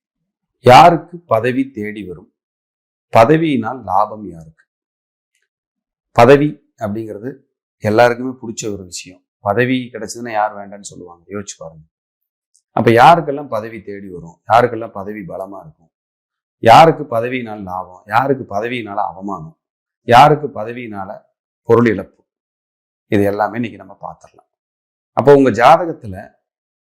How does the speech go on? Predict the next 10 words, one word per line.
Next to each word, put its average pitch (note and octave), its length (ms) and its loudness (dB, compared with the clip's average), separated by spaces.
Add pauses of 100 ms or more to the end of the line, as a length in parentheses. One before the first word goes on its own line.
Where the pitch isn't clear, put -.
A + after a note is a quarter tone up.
(120)
பதவி D#3 460 6 (300)
அப்படின்னு A2+ 380 -6
குறிக்கக்கூடிய B2 640 -12
இடம் F#2+ 360 -2 (920)
நாலாம் G2+ 460 0
இடம். D#2+ 180 -20 (1300)
நாலாம் A#2+ 420 6
பாவகம் A2 440 -6 (300)
உங்க G2 180 -8
ஜாதகத்துல G#2+ 640 0